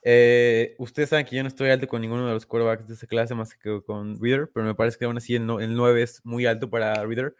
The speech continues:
Entonces creo que la mejor decisión es ir por un cornerback, Derek Stingley, ponerle al lado de D J Reed y confiar en que, confiar en que Stingley sea el mismo, el mismo jugador que, que era en, en su temporada de freshman, que era una,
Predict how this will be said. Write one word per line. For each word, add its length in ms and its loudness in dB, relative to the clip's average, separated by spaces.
Entonces 340 -4
creo 160 0
que 80 0
la 80 2
mejor 260 0
decisión 320 -2
es 100 -8
ir 80 -10
por 120 -4
un 80 -4
cornerback, 440 -2
Derek 220 -4
Stingley, 380 -6
ponerle 300 -2
al 60 0
lado 220 2
de 80 -2
D 80 0
J 100 -2
Reed 200 -4
y 140 -8
confiar 360 0
en 80 0
que, 260 -2
confiar 360 2
en 60 -2
que 60 -4
Stingley 280 -6
sea 100 0
el 60 -2
mismo, 280 -8
el 120 -12
mismo 220 -6
jugador 240 0
que, 200 -20
que 180 0
era 240 2
en, 320 -6
en 80 -14
su 80 -20
temporada 360 -2
de 80 -4
freshman, 420 -6
que 100 -6
era 120 -2
una, 520 -6